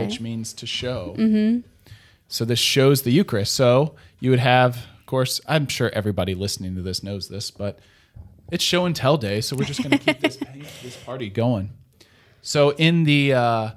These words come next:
Speaker 1: inside is, there is a luna. So you would put the, the Eucharist in here, goes in this, it opens up. This one's got a little interesting clasp to it, but open up, the Eucharist goes in there. Keep this in the tabernacle.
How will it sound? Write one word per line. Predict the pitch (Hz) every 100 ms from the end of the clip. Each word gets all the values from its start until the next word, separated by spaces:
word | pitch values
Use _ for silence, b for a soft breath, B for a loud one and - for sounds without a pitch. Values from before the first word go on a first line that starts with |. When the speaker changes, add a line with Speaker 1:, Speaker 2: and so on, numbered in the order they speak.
| B B B -
Speaker 1:
inside | 139 131 139 135 131
is, | 127 117
there | 123 117 117
is | 113 113
a | 120
luna. | 110 139 151 117 147
So | - 117
you | 113
would | 110
put | 131 -
the, | 117 110
the | -
Eucharist | 110 131 - 123 107 -
in | - 127
here, | 120 110 113 123
goes | 117 113 110
in | 107
this, | 113 -
it | 113
opens | 117 110 101 107
up. | 113 -
This | 139 -
one's | 185
got | 123 104
a | 98
little | 101 107 98
interesting | 110 - - 92 90
clasp | - 113 101 - -
to | - 98
it, | 117 _
but | 92 - b b b b -
open | 131 127
up, | 127 127 127
the | 120
Eucharist | 131 135 127
goes | - 127 120
in | 123
there. | 135 135 135 135 b b b -
Keep | 131 127
this | 131 127
in |
the | 117
tabernacle. | 110 180 170 160 156 151 147 151 143 135